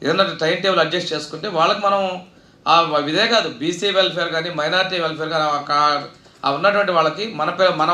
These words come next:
వాళ్ళకే ఇవ్వచ్చు, వాళ్ళకు కొంచెం ఇన్సెంటివ్ కూడా వచ్చినట్టు ఉంటుంది. దీంతోపాటు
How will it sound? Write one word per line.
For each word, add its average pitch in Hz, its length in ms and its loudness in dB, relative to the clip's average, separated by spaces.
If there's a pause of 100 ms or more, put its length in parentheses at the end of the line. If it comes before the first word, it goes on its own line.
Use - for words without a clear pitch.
వాళ్ళకే 208 300 4
ఇవ్వచ్చు, 170 260 -6 (140)
వాళ్ళకు 190 220 2
కొంచెం 202 200 -6
ఇన్సెంటివ్ 190 340 -4
కూడా 180 120 0
వచ్చినట్టు 139 300 -8
ఉంటుంది. 135 240 -12 (760)
దీంతోపాటు 190 580 2